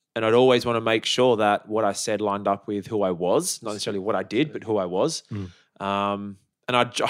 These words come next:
Speaker 1: <laughs> I joke about it, but I had this, uh, for many, many years. I, and believe it or not, I still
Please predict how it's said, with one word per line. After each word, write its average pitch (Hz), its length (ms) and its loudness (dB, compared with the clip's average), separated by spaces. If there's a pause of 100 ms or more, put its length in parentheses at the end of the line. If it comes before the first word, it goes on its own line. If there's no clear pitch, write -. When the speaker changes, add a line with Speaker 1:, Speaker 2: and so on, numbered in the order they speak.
(120)
Speaker 1:
<laughs> - 140 -14
I - 120 -10
joke 123 320 2
about 98 300 2
it, - 120 -4
but 104 100 0
I 101 60 2
had 117 220 -2
this, 107 340 -2 (500)
uh, 98 180 0
for - 120 -6
many, 127 300 2
many 107 200 0
years. 98 360 4
I, 110 120 -2 (140)
and 110 300 -8 (320)
believe 117 240 2
it 107 40 0
or 107 80 0
not, 104 280 2
I 98 80 0
still 110 580 0